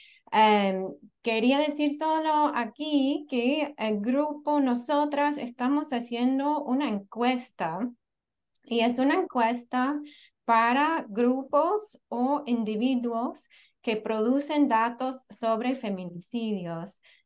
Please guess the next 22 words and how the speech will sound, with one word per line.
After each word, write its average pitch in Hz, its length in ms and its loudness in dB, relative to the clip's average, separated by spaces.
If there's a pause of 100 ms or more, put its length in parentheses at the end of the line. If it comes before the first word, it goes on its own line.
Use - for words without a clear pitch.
(120)
Am, 202 420 0
hemos 220 320 2
entrevistado 240 840 2
muchos 262 580 2
grupos, 196 720 -6 (320)
pero 311 240 2
hay 320 120 2
muchos 294 380 2
más 294 240 -2
grupos 277 340 -4
que 226 120 0
no 269 200 6
hemos 302 280 0
entrevistado 226 840 0
y 208 180 -10
quiero 262 340 -2
escuch-, 226 520 -8
queremos 240 460 -2
escuchar 247 480 -4
de 247 120 -2
sus 214 280 -10
experiencias. 196 1120 -10